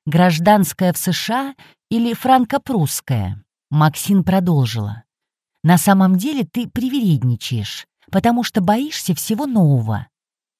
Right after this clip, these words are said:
Ты каинофоб». Сноска. Каинофобия — боязнь всего нового. Алексу не нравилось, когда его обзывают узколобым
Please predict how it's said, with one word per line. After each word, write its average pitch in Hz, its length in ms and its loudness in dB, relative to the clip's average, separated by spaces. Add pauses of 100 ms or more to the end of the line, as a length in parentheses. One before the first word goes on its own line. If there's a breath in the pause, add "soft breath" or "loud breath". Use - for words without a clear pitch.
Ты 285 240 -4 (100)
каинофоб». 277 720 -2 (920)
Сноска. 143 720 -4 (540)
Каинофобия — 185 840 2
боязнь 185 580 2
всего 220 340 -4
нового. 113 600 0 (840)
Алексу 196 500 0
не 214 140 2
нравилось, 147 520 0
когда 143 280 2
его 156 140 4
обзывают 151 540 2
узколобым 170 880 0